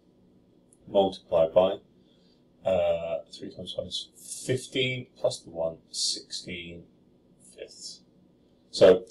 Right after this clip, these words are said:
you can either do some cancelling now or cancelling in a second. I'm gonna cancel fours now. So I'm gonna cancel four from here and a four from here.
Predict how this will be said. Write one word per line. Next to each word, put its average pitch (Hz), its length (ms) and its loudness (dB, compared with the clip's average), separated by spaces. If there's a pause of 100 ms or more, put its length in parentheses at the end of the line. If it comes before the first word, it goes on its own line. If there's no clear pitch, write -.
(180)
you 107 140 -2
can 113 100 -4
either 104 140 0
do 92 100 2
some 90 160 -6
cancelling 87 380 0
now 76 180 0
or 76 80 0
cancelling - 360 -8
in - 60 -18
a - 60 -20
second. - 840 -2 (420)
I'm 95 120 -2
gonna - 180 -2
cancel - 340 -8
fours - 500 -4
now. 98 560 -2 (260)
So - 140 -6
I'm - 80 -4
gonna - 120 -6
cancel - 320 -12
four - 300 -6
from - 200 -18
here 110 400 -4 (280)
and 82 120 -10
a 80 60 -10
four - 180 -10
from - 180 -18
here. 82 380 -4